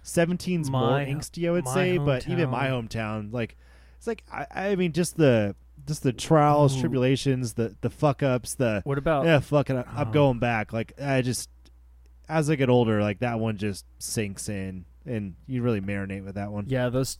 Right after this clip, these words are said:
Speaker 2: those two are solid. Um,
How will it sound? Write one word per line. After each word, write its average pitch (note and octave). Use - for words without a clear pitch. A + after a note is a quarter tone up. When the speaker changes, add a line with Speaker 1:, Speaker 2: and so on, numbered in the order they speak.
Speaker 2:
those B2+
two C#3
are B2+
solid. A#2
Um, G2+